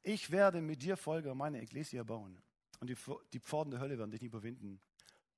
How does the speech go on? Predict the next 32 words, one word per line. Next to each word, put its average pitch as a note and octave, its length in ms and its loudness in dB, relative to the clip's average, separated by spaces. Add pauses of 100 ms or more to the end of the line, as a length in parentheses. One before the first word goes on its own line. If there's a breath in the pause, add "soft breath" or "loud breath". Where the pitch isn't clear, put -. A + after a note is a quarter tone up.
(320)
Gustl, F#3 240 -2
„Ich - 160 -6
werde F#3+ 180 8
mit D#3+ 200 -2
dir D3+ 420 2 (480)
Gemeinde E3 360 4
bauen B2+ 400 2
und C#3 100 -10
die C3+ 60 -4
Pforten D#3+ 280 0
der C3+ 80 0
Hölle D3 240 0
werden B2 160 0
dich A#2+ 100 -4
nicht C3 140 -6
überwinden.“ G#2+ 540 -6 (360 loud breath)
Ihr D#3+ 80 -4
Lieben, E3+ 180 0
das C#3+ 140 -4
hat D#3 80 -6
nichts D#3+ 180 -6
mit D3+ 100 -8
Gebäude C#3 280 0
zu C#3+ 100 -12
tun, D3+ 140 -10
das C3+ 100 -8
hat - 40 -12
was - 100 -10
mit A2+ 120 -6
dir C#3 100 -8
zu - 80 -16
tun. G2+ 240 -14